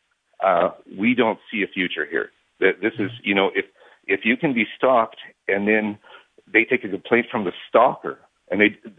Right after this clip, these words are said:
they send someone who has no prior knowledge, doesn't even know that we have an ex-, existing order of protection, you know, and that, and that the, the camera that they are claiming is peeping is actually a camera that got him arrested on a felony con-, uh,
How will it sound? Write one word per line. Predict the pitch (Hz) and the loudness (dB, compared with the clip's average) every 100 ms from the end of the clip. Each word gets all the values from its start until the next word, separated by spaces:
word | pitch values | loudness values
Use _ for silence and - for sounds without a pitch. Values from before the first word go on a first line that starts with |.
| 90 | -2
they | 104 104 | -2 0
send | 120 117 | -2 -2
someone | 123 110 101 | -2 0 0
who | 104 101 | 0 0
has | 95 | 0
no | 107 104 113 123 | -2 0 2 2
prior | - 113 107 | 0 2 2
knowledge, | 104 107 123 85 - | 2 2 2 -2 -8
doesn't | - 113 127 | -6 -6 -6
even | 110 104 | -8 -4
know | 107 | -2
that | 107 | -2
we | 107 | -4
have | 98 120 135 107 _ | -4 2 2 2 _
an | - | -20
ex-, | 82 _ - | -20 _ -18
existing | 90 80 98 104 98 95 | -16 -10 -8 -6 -4 -4
order | - 101 85 | 0 0 0
of | |
protection, | - - 87 - 80 _ _ _ _ _ _ _ _ _ | -6 -2 -2 -2 -10 _ _ _ _ _ _ _ _ _
you | 98 | -2
know, | 98 87 87 | 2 2 0
and | 98 101 | -2 2
that, | 98 | 2
and | 107 104 | 2 0
that | 101 | 0
the, | 90 82 - | -4 -10 -10
the | 95 | -8
camera | - 120 127 117 85 92 _ _ - | 0 2 4 2 0 -4 _ _ -2
that | 98 95 | 0 2
they | 104 98 | 2 4
are | 90 | 2
claiming | - 107 107 101 | 0 -2 0 -2
is | 92 - | -2 -4
peeping | 120 - 92 98 - _ _ 104 | -4 0 -2 -2 -10 _ _ -2
is | 107 | 0
actually | 104 110 - | 0 0 -4
a | 95 | -6
camera | - 92 95 | -2 -2 -2
that | 92 87 | -4 -4
got | 98 90 95 | -2 -2 -2
him | 95 90 | -4 -2
arrested | 85 95 110 - 71 - _ | 2 2 0 -6 -16 -16 _
on | - 90 | -10 -6
a | 90 | -2
felony | - 95 98 101 95 - - | 0 2 2 0 -2 -8 -12
con-, | 85 - | -12 -2
uh, | 110 - 95 82 | -2 -2 -2 -2